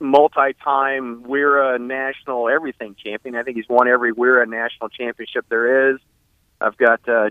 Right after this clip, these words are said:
J D Jiggy Dog Beach is gonna come ride with us as a guest instructor, and I think, uh, Matthew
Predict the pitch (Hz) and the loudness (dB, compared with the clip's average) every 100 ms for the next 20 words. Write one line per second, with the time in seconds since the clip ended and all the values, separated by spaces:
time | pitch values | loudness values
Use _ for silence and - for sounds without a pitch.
0 | 107 143 147 156 165 156 - 156 156 156 | 0 2 4 2 -2 -4 -2 -4 2 4
1 | 151 139 139 151 - 156 - 165 - 170 | 4 2 -6 -12 -12 -20 -16 -14 -8 -6
2 | 156 151 156 151 156 156 156 147 151 151 | -2 -2 -2 -6 -8 -8 -10 -10 -4 -4
3 | - 147 - 143 - 139 135 117 110 _ | -4 -14 -2 -2 -2 -4 -4 -4 -8 _
4 | _ _ _ - 131 - 131 120 113 127 | _ _ _ -6 -6 0 2 2 0 -2
5 | 135 135 | -2 -8